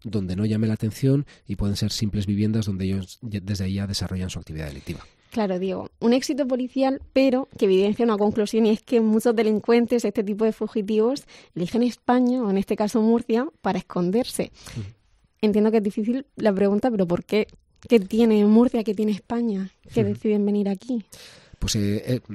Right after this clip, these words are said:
Speaker 1: es cierto, es un, un, un tema que sería <laughs> para, para estudiar con,
Speaker 2: <laughs>
Speaker 1: con detalle, pero sí que es cierto que en, en parte,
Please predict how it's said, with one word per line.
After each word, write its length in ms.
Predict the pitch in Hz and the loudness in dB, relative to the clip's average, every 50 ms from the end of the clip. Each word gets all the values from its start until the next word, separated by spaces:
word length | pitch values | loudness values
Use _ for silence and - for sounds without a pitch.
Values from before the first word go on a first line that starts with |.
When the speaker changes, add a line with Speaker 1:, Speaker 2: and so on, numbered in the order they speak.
| 92 - | -8 -4
Speaker 1:
es 140 | - 120 - | -4 -2 2
cierto, 340 | - 143 139 - 123 104 101 | 2 2 2 2 0 0 0
es 100 | 90 - | 0 -2
un, 80 | 120 | -2
un, 1200 | 113 110 110 110 110 107 107 104 95 101 107 107 104 101 101 101 98 98 95 90 87 90 - 98 | -2 -2 -2 -2 -2 -2 -4 -6 -6 -8 -8 -8 -8 -8 -8 -8 -8 -10 -10 -12 -14 -14 -14 -14
un 80 | 98 95 | -14 -8
tema 200 | - 110 113 110 | -4 -4 -4 -4
que 80 | 98 101 | -4 -4
sería 280 | - - 113 113 92 98 | -2 0 2 2 4 4
<laughs> 100 | 143 120 | 4 4
para, 360 | 123 113 113 110 104 104 98 | 2 0 0 0 0 -2 -2
para 180 | - 107 101 | -4 -4 -4
estudiar 340 | 104 - - 120 113 107 104 | -4 -2 -2 0 0 0 0
con, 380 | - - 113 107 110 110 110 107 | 0 0 2 2 2 2 0 0
Speaker 2:
<laughs> 20 | |
Speaker 1:
con 180 | - 117 113 113 | 0 0 2 2
detalle, 440 | 113 107 - 113 113 120 127 135 - - - - - - _ - | 2 2 2 2 2 4 2 2 0 -4 -16 -20 -20 -20 _ -2
pero 180 | - 123 110 107 | 0 2 2 2
sí 120 | - 117 - | 0 0 0
que 80 | 117 | 0
es 60 | 110 | 0
cierto 260 | - 120 113 104 123 110 | 2 0 2 2 0 2
que 260 | - 117 110 107 101 | 2 2 2 2 0
en, 360 | 92 92 85 - 92 92 92 | -2 -4 -8 -10 -12 -14 -12
en 160 | - 101 107 98 | -8 -6 -6 -2
parte, 640 | 104 107 110 - 123 120 120 120 120 120 120 117 | -2 -4 -2 0 0 2 2 4 4 2 2 0